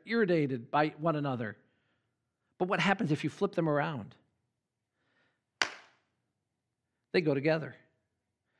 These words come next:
And now you really gotta pull the magnets apart depending on their strength. What happens? When you're not using your spiritual gift,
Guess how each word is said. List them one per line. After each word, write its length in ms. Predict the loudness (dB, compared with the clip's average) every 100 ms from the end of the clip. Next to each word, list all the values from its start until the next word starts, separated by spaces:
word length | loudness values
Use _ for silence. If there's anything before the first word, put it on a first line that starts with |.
| _ _
And 120 | -2 4
now 100 | 6
you 160 | 4
really 240 | 4 2 2
gotta 160 | 0
pull 260 | -2 -2 0
the 120 | 2
magnets 360 | 2 0 0 -8
apart 300 | -4 -4 -4
depending 340 | -4 -2 -2
on 60 | -4
their 100 | -6
strength. 400 | -10 -14 -14 -14
What 120 | -16
happens? 460 | -16 -14 -8 -8 -8 _ _ _ _ _ _ _ _ _ _
When 140 | 6 8
you're 120 | 10
not 200 | 8 8
using 240 | 4 6
your 100 | 2
spiritual 400 | 0 0 0 0
gift, 400 | 0 0 -2 -10